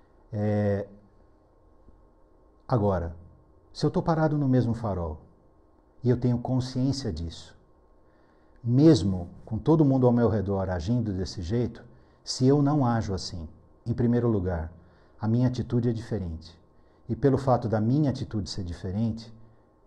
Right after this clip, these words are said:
a atitude do coletivo também muda.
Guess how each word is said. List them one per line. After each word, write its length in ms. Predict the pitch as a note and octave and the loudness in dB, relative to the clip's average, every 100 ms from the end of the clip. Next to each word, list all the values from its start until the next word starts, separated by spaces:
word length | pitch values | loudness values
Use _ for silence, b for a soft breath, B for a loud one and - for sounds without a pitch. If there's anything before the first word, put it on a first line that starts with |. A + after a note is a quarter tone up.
| - | -10
a 100 | A2 | -8
atitude 640 | G2 G2+ - A#2+ F#2+ F#2 - - | -6 -8 -2 -2 -2 -6 -10 -14
do 200 | G#2+ G#2+ | -4 -2
coletivo 560 | B2+ A#2+ G#2 - A#2+ A2 | 2 2 2 -2 -4 -4
também 300 | G2 F2 E2+ | -6 -6 -4
muda. 280 | E2 D2 | -6 -6